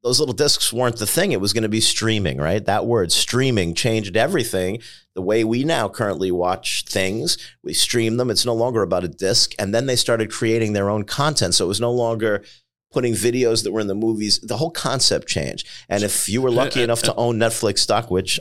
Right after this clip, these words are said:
Speaker 1: unfortunately I wasn't that
Speaker 2: <laughs>
Speaker 1: smart, but if you did, you were doing really well. Um, look how great and look at what a change this has made to society and entertainment. So I, I use
Speaker 2: And,
Speaker 1: that as the
Speaker 2: well,
Speaker 1: model.
Speaker 2: and also think about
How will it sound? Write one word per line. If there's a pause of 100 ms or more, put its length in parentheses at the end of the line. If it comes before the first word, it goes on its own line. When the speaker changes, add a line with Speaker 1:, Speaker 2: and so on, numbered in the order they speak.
Speaker 1:
unfortunately
I
wasn't
that
Speaker 2:
<laughs>
Speaker 1:
smart, (220)
but
if
you
did, (260)
you
were
doing
really
well. (260)
Um,
look
how
great (180)
and
look
at
what
a
change
this
has
made
to
society
and
entertainment.
So
I,
I
use
Speaker 2:
And,
Speaker 1:
that
as
the
Speaker 2:
well,
Speaker 1:
model.
Speaker 2:
and
also
think
about